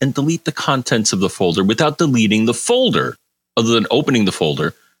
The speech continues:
selecting all, and moving to the trash? Terminal commands count. And I'm glad you said that, David, because you know what? As far as I know, Dave, um, maybe with scripting or something,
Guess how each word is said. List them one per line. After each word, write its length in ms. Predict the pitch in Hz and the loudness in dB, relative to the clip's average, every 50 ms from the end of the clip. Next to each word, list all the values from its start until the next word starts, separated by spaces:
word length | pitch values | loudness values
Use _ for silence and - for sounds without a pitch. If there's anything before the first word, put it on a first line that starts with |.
| _ _ _ _ | _ _ _ _
selecting 460 | - - - 117 113 117 - - 127 98 | -4 -2 0 2 2 2 2 0 0 2
all, 340 | 87 82 80 80 87 110 - - | 2 2 2 0 0 -2 -4 -2
and 100 | 110 110 | -2 0
moving 280 | 110 104 95 85 90 82 | 2 2 2 0 0 -2
to 120 | - - | -2 -2
the 100 | 82 95 | -2 -2
trash? 600 | 92 - 147 120 85 65 65 - - - - - _ _ _ - | 0 0 0 0 0 -2 -4 -6 -6 -6 -8 -10 _ _ _ -4
Terminal 400 | - 240 254 233 226 185 139 113 | -2 0 0 0 0 0 0 -2
commands 360 | - - 104 98 95 87 - | -2 0 0 0 0 0 -2
count. 300 | - - 127 - - - _ _ _ _ _ _ _ _ _ _ _ _ _ _ _ _ _ _ _ _ _ _ _ _ _ _ _ | -2 -2 -2 -4 -6 -8 _ _ _ _ _ _ _ _ _ _ _ _ _ _ _ _ _ _ _ _ _ _ _ _ _ _ _
And 80 | - 107 | -2 -2
I'm 120 | 104 98 | -2 -2
glad 440 | 85 - 101 110 135 143 139 131 110 | -2 -2 0 0 2 2 2 2 0
you 60 | 107 | 0
said 240 | 98 - - 98 85 135 | 0 2 0 0 0 -2
that, 140 | 143 147 | -4 -4
David, 300 | - 139 139 131 120 - | -4 -4 -6 -6 -6 -8
because 260 | - - - 92 80 87 | -8 -4 -4 -2 0 2
you 60 | 95 | 2
know 160 | 113 139 147 | 2 2 2
what? 280 | 147 151 156 151 143 - _ _ - | 2 2 2 0 -2 -6 _ _ -6
As 140 | 110 - - | -4 -2 0
far 160 | - 110 117 | 0 2 2
as 100 | 117 110 | 2 2
I 120 | 123 123 | 2 2
know, 160 | 127 131 131 | 2 2 0
Dave, 500 | 123 127 131 135 135 135 123 - - - - - | 2 2 2 2 2 0 -2 -4 -8 -14 -12 -6
um, 680 | - 78 80 80 80 80 80 80 78 78 78 76 71 - - - - - - - 90 - | -2 -2 0 0 0 0 -2 -2 -2 -4 -4 -6 -8 -10 -10 -10 -8 -8 -6 -6 -4 -2
maybe 140 | 101 107 113 | 0 0 2
with 180 | 120 117 104 | 2 0 0
scripting 440 | - - - 131 127 - - 147 143 143 | 0 -2 0 -2 -2 -2 -2 0 0 0
or 60 | 139 | 2
something, 400 | - 156 143 135 - 151 151 | 0 0 0 0 -2 -2 -2